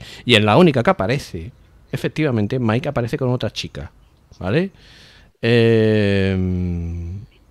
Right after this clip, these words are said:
Mike parece algo mayor que Eva, ¿vale?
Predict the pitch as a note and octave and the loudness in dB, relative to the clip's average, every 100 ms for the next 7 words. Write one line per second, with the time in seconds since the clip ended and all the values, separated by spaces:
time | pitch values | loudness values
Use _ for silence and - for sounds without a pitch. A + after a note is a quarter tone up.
0 | _ _ _ _ _ _ _ _ _ _ | _ _ _ _ _ _ _ _ _ _
1 | _ - A#2 B2+ - - D#3+ D#3 D3+ C#3 | _ -8 0 0 2 4 4 4 2 4
2 | B2+ G#2+ G#2 G2 A2+ - - F2+ F2+ A2 | 4 6 4 2 -2 -14 -6 -2 -2 -4
3 | F3+ _ - G2+ G#2 | -8 _ -10 -2 -2